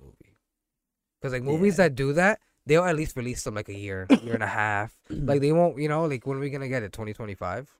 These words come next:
Speaker 2: Yeah.
Speaker 1: Twenty twenty-six?
Speaker 2: That's the one thing.
Speaker 1: <laughs> Yeah,
Speaker 2: Is, like, we're gonna
Speaker 1: like,
Speaker 2: get the next Eternals
Speaker 1: <laughs> like,
Speaker 2: movie. Like, are we not gonna see them for years now?
Speaker 1: Right? And then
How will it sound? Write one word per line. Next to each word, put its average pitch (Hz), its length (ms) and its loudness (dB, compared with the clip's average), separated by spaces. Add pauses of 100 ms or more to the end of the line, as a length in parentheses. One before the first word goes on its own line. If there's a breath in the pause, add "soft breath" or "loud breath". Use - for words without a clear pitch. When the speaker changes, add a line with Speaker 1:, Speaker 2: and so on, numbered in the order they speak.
(100)
Speaker 2:
Yeah. 120 320 -4
Speaker 1:
Twenty 120 140 -4
twenty-six? 151 640 0
Speaker 2:
That's 139 160 -8
the 113 120 -8
one 110 160 -10
thing. 110 240 -8
Speaker 1:
<laughs> - 0 -
Yeah, 151 80 0
Speaker 2:
Is, - 40 2
like, - 320 2
we're 214 60 8
gonna 170 140 4
Speaker 1:
like, 151 100 4
Speaker 2:
get 135 120 -4
the 123 80 -4
next 117 280 -8
Eternals 117 500 -8
Speaker 1:
<laughs> - 0 -
like, 160 300 6
Speaker 2:
movie. 117 140 -4
Like, 113 160 -6
are 117 80 -6
we 120 120 -4
not 120 160 -6
gonna 120 140 -6
see 120 160 -8
them 120 120 -8
for - 80 -8
years 117 300 -6
now? 120 240 -8 (220)
Speaker 1:
Right? 160 360 6
And 165 200 4
then 180 380 4